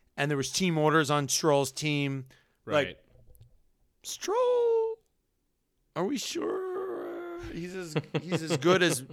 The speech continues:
Speaker 2: <laughs>
Speaker 1: the average that people say he is?
Speaker 2: Right.
Speaker 1: Anyway,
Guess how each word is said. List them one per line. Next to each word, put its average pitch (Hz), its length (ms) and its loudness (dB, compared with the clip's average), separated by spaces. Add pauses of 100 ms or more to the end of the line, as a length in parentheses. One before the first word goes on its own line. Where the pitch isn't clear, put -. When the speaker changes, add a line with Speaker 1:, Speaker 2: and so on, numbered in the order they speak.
(240)
Speaker 2:
<laughs> - 320 -20
Speaker 1:
the 139 240 0
average 139 500 4
that 143 120 0
people 135 260 0
say 123 240 0
he 143 240 0
is? 147 420 -2 (160)
Speaker 2:
Right. 135 180 -4
Speaker 1:
Anyway, 82 220 -12